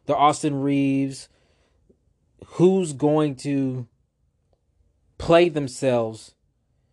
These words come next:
into that wing? J T A, forgot about him. He's six six too, I believe. Who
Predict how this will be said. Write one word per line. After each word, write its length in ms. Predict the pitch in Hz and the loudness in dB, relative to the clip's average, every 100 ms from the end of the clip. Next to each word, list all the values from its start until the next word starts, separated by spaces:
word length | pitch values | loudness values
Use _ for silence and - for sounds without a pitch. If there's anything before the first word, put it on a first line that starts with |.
| _ - | _ 0
into 380 | 165 151 160 139 | 0 2 -2 2
that 260 | 135 131 | 2 0
wing? 360 | 120 123 95 80 _ _ _ _ _ _ _ _ _ | -2 -4 -6 -12 _ _ _ _ _ _ _ _ _
J 180 | - 143 | 0 0
T 280 | 139 160 147 | 2 2 4
A, 320 | 143 139 135 _ _ _ _ | 6 4 -2 _ _ _ _
forgot 220 | 110 110 | -8 -6
about 200 | 101 90 | -6 -10
him. 200 | 87 82 _ _ _ _ _ _ _ _ _ _ _ | -14 -20 _ _ _ _ _ _ _ _ _ _ _
He's 200 | - 117 | -6 -4
six 220 | - 104 - | -2 -6 -6
six 260 | 95 - | -12 -10
too, 220 | - 95 | -8 -8
I 60 | 82 | -8
believe. 480 | - 87 82 - - _ _ _ _ _ _ _ _ _ _ _ _ _ _ _ _ _ _ _ _ _ _ _ _ _ _ _ _ - | -12 -14 -14 -16 -20 _ _ _ _ _ _ _ _ _ _ _ _ _ _ _ _ _ _ _ _ _ _ _ _ _ _ _ _ 0
Who 500 | 202 220 170 104 | 2 2 0 -4